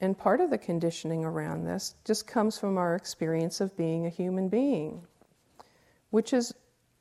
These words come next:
as you've probably noticed by now, very confusing. I mean, it's a very confusing state because sometimes we can make things happen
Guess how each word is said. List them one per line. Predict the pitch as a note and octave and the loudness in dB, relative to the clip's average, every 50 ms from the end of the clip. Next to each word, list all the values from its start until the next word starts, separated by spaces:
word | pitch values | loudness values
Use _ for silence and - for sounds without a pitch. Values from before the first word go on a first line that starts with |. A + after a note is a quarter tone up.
| _ _ _ _ _ _ _ | _ _ _ _ _ _ _
as | - F#3+ G3 G3+ - | -2 0 0 2 2
you've | G#3 G3 G3 | 0 -2 0
probably | - G3+ F#3+ F#3 F#3 F#3+ F#3 F3+ | 2 4 4 4 4 2 0 2
noticed | F3+ F#3 A#3 C4 B3 - - - | 2 4 4 4 2 0 -2 -4
by | F#3+ F3 E3+ E3+ E3+ | -2 0 0 0 0
now, | E3 E3 E3+ E3+ E3 E3 E3+ | 0 0 0 0 0 -2 -2
very | F3 F3+ F3+ F#3 F#3+ G3 G3+ | -2 0 0 2 2 2 0
confusing. | - - A3 A3 - - B3+ D4+ F4+ G4+ E4 - - D#3 - - E3 - _ _ _ _ _ - - _ _ _ _ _ _ _ _ _ _ - - _ _ _ - - | 0 0 0 0 0 0 0 2 4 2 2 0 -4 -6 -8 -10 -14 -18 _ _ _ _ _ -20 -20 _ _ _ _ _ _ _ _ _ _ -20 -20 _ _ _ -4 2
I | G#3+ | 6
mean, | A3 A#3 B3 | 8 8 8
it's | B3+ C4+ - - | 8 6 6 6
a | D#4 | 6
very | C#4 B3+ B3 C4 C#4+ C#4+ | 8 8 8 8 8 6
confusing | C#4+ - C4+ B3 B3 - - A3+ A3+ A3+ A3+ A#3 A3+ A3+ A3 | 6 4 4 4 4 4 2 2 2 2 2 2 0 0 0
state | - - - - - C4+ D4 D4 A#3 - - - - - - - _ - - - - _ _ _ - | -2 -6 -4 -2 0 2 2 2 2 0 -2 -4 -10 -16 -20 -20 _ -20 -20 -20 -20 _ _ _ 0
because | A3 A3 - - A#3+ A3 A3 A3 A3+ G#3+ - - - - - _ _ _ _ _ _ _ | 0 0 2 6 6 8 8 8 6 4 0 -6 -12 -16 -20 _ _ _ _ _ _ _
sometimes | - - - - A#3+ B3 D4+ D#4+ - D4+ C#4 B3 B3 - - | -6 -4 2 6 6 8 8 6 6 4 4 4 4 4 2
we | A3+ A3 | 0 2
can | A3+ A#3+ A3 G#3 G3 | 4 4 4 4 4
make | F3+ F3+ F3+ | 4 2 0
things | F3+ - F#3 F#3 F#3 F#3 F#3+ - | -2 -4 -2 -2 0 -2 -4 -4
happen | - E3+ E3 E3 D#3+ E3 - E3+ F3 G#3+ C4+ | -4 -2 -2 -2 -2 -2 -2 -2 0 0 0